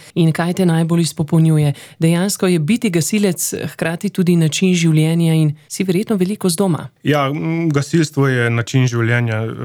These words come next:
Speaker 2: Em, jaz, eh, osebno gasilstva nikoli nisem enačil z nekimi hobiji oziroma,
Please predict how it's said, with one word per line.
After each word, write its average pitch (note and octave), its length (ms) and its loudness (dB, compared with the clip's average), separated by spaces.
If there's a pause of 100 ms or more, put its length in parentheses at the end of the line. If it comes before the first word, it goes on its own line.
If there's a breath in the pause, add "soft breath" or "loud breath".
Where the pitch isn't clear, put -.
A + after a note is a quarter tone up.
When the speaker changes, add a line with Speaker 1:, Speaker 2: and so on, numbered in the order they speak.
(240)
Speaker 2:
Em, C3+ 520 -6
jaz, B2 440 -2
eh, C3+ 40 -6 (120)
osebno A#2+ 520 -2
gasilstva A#2+ 540 -2
nikoli A#2+ 680 0
nisem A2+ 520 0
enačil A#2 580 -2
z A2+ 160 -6
nekimi A2+ 420 -2
hobiji A#2 580 -2
oziroma, A2 560 -2